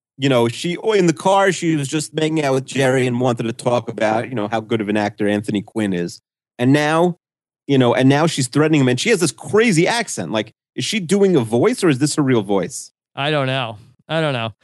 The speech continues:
Speaker 2: It, the whole thing is, like,
Speaker 1: It's
Speaker 2: really
Speaker 1: weird.
Speaker 2: bizarre. It's really bizarre, and I think
Speaker 1: Yeah.
Speaker 2: it's way over the top. I think it's actually my least favorite thing about the episode.
Speaker 1: Yeah, and now, eh, this Angela is also a terrible person.
Speaker 2: Yeah, oh no, she's the worst. She's like a, a maniac.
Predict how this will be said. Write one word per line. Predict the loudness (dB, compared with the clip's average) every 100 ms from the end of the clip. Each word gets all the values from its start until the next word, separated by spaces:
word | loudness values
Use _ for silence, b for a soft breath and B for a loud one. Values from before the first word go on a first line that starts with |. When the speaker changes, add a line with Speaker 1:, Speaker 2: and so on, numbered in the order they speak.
| b b
Speaker 2:
It, | -4 -2
the | 0 0
whole | 0
thing | 0 -2 0
is, | -2 -2
like, | -2 -2
Speaker 1:
It's | 0
Speaker 2:
really | 2 4 4
Speaker 1:
weird. | 4 0
Speaker 2:
bizarre. | -4 -8 -12 -10
It's | -6 -2
really | 0 0
bizarre, | 0 -2 0 0 0
and | 0 0
I |
think | 0 0
Speaker 1:
Yeah. |
Speaker 2:
it's | 0
way | 0 0
over | 0 -2
the |
top. | -4 -4 -4 -2
I | -2
think | 0 0
it's | -2
actually | -4 -2 -2
my | -2
least | 0 -2 -2
favorite | -4 -4 -6
thing | -8
about | -8 -10
the | -14
episode. | -14 -14 -14 -14 -20 _ _ -4
Speaker 1:
Yeah, | -2 0
and | 2
now, | 4 6
eh, | 4
this | 2 0
Angela | 2 2 4 4 2
is | 2
also | 0 0
a | -2
terrible | 0 0 0 0
person. | 0 -2 -4 -14 -18 _ _
Speaker 2:
Yeah, | -10 -2 0
oh | 2
no, | 0
she's | 0 -2 0
the | 0
worst. | 0 -2 -6
She's | -6 -4
like | -2 -2
a, | -2 -2 -2
a |
maniac. | -2 0 0 -4 -10 -20 _